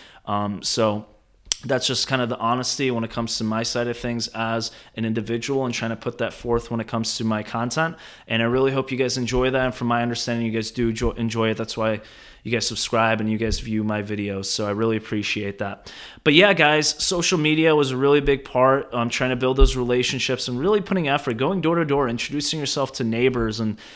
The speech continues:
and it doesn't have to be awkward. All you gotta do is knock on your neighbor's door, say, "Hi, I just moved in with the family. Um, I just wanna introduce myself. My name is Zaya. And if you guys need any help when it comes to car detailing related things, feel free to ask. I'm a professional car detailer. I'd be more than happy to help you out."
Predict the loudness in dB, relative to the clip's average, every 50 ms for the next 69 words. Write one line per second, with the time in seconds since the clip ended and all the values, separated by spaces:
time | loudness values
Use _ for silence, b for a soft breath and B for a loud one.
0 | B B -8 -4 -4 -2 0 0 2 0 0 0 0 -2 -2 -2 0 2 2 2
1 | 2 2 2 2 2 2 2 2 2 2 2 2 2 2 0 0 0 0 2 2
2 | 2 2 2 0 -2 -2 -2 -2 0 0 0 0 -2 0 0 2 2 2 2 0
3 | 0 0 -2 -2 0 0 2 2 4 2 2 0 0 -2 -4 -4 -4 -4 -2 -2
4 | 0 -2 0 -2 -2 -4 -4 -4 -2 0 2 2 2 2 2 0 0 -2 B B
5 | B B B B 4 6 6 6 6 4 2 -2 0 0 0 0 0 0 -2 -2
6 | -4 -2 -2 -2 -2 -2 -2 -4 -4 -4 -2 -2 -2 -2 -2 -2 -2 -2 0 0
7 | -2 -2 -2 -2 0 2 2 4 4 2 2 0 B B B B -2 0 2 2
8 | 2 0 0 0 0 0 0 2 0 0 2 2 0 0 -2 -2 0 2 2 0
9 | 0 -2 -6 -4 -4 -6 -6 -6 -6 -6 -6 -4 0 0 2 2 2 0 -2 -2
10 | -2 -4 -4 -2 -2 0 0 0 2 2 2 2 0 0 -2 -2 -4 -4 -4 -4
11 | -4 -6 -6 -6 -4 -4 -4 -2 0 0 0 0 0 0 0 -2 -2 -2 -4 -6
12 | -6 -6 -6 -6 -4 -2 -2 0 0 -2 -4 -4 -2 0 2 4 4 2 0 -2
13 | -4 -2 -2 -2 -2 -2 -2 -2 -2 0 -2 -2 -2 -4 -4 -4 -4 -4 -4 -4
14 | -4 -4 -2 -2 -4 -4 -2 -4 -2 -2 -2 -4 -6 -10